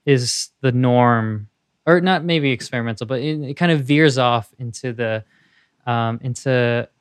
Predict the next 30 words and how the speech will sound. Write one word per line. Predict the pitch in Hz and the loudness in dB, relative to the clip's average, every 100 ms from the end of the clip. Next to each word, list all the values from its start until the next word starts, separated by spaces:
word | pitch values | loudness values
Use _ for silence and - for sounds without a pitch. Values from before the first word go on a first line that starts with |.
| _ _ _ - | _ _ _ -4
more | 147 175 202 | 2 4 4
of, | 202 | 4
like, | 202 196 | 2 2
a, | 151 131 123 123 117 - _ - | 2 4 6 4 2 -4 _ -14
I | - - 156 165 | -12 -8 -4 2
don't | 214 | 4
wanna | 220 | 4
say | - 175 | 2 2
industrial, | 131 120 120 117 - 151 147 147 143 | 2 0 0 -2 -2 0 2 2 0
but | 135 127 | 0 0
I'm | 120 | 0
gonna | 113 127 131 | 0 0 -2
say | - 139 | -2 -4
industrial. | 139 135 131 - 139 135 139 - _ _ - - | -2 -4 -6 -6 -4 -2 -4 -8 _ _ -20 -4
And | 143 147 | 0 0
I | 139 | 0
think | - 180 175 _ _ _ _ _ 147 | 0 0 -2 _ _ _ _ _ -4
that | 139 143 143 143 | 4 6 4 0
abrasive | 135 139 143 165 - 160 151 143 _ - | -2 2 4 4 2 0 0 -2 _ -10
sound, | - - 135 135 135 131 123 123 - | -8 -2 2 4 6 4 2 -2 -4
um, | 131 123 | -2 -2
it | 135 | 0
reminded | 135 139 151 165 | 2 4 4 4
me | 156 147 | 4 4
a | 131 | 4
lot | 123 127 120 | 4 4 4
of, | 120 117 110 110 | 0 0 -2 -4
like, | 117 107 | -4 -2
the | 127 123 | -4 -2
imp-, | 127 127 | -4 -6